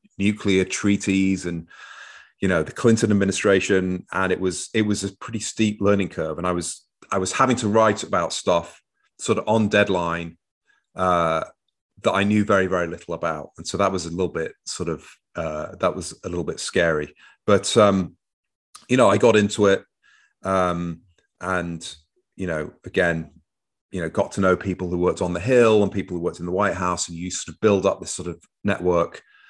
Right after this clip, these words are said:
Um, and then nine eleven happened, um, and again, massive story.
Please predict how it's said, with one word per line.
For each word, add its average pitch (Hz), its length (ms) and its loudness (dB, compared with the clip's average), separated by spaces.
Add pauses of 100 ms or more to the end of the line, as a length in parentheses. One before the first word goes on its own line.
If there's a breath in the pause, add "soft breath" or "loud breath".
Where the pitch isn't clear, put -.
(160 soft breath)
Um, 87 560 -4 (380 soft breath)
and 98 140 -2
then 101 180 6
nine 101 220 4
eleven 104 300 4
happened, 85 520 -4 (580 soft breath)
um, 87 640 2 (420)
and 92 180 -2
again, 90 420 0
massive 101 500 0
story. 95 720 0